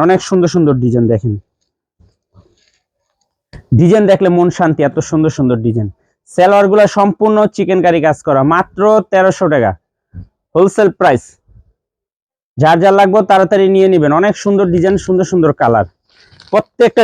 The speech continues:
ডিজাইন মাশাআল্লাহ অনেক সুন্দর। পাকিস্তানি গুল রং সালোয়ার চিকেন কারি কাজ করা,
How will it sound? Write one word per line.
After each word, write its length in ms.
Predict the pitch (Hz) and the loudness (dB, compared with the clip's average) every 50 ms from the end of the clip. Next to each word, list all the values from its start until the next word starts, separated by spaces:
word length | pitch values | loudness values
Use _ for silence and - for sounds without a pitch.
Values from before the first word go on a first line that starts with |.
| 190 156 | 2 2
ডিজাইন 240 | 180 180 180 202 190 180 175 | 2 2 2 2 4 4 2
মাশাআল্লাহ 360 | 170 - - 185 175 165 160 170 | 2 2 2 2 2 2 2 2
অনেক 160 | 190 208 208 - - - | 2 2 0 0 -2 -2
সুন্দর। 280 | 202 180 160 131 107 101 - _ _ _ _ _ _ _ _ _ _ _ _ _ _ _ _ _ | 0 0 2 0 0 -2 -6 _ _ _ _ _ _ _ _ _ _ _ _ _ _ _ _ _
পাকিস্তানি 500 | 151 160 - 165 170 - - 196 196 196 185 160 | -4 -2 -2 -2 -4 0 0 0 2 2 2 2
গুল 140 | 165 185 196 202 190 | 2 2 2 2 2
রং 120 | 202 202 202 196 - - | 2 2 2 0 -2 0
সালোয়ার 400 | - 180 175 185 185 190 190 185 - - | 0 2 4 4 4 4 2 2 0 -2
চিকেন 260 | - 180 - 190 185 180 180 | -6 -2 -2 0 0 0 0
কারি 160 | 180 180 180 - | 0 0 0 0
কাজ 120 | 180 170 - - _ | 0 -2 -2 -4 _
করা, 180 | 175 147 127 | -2 -2 0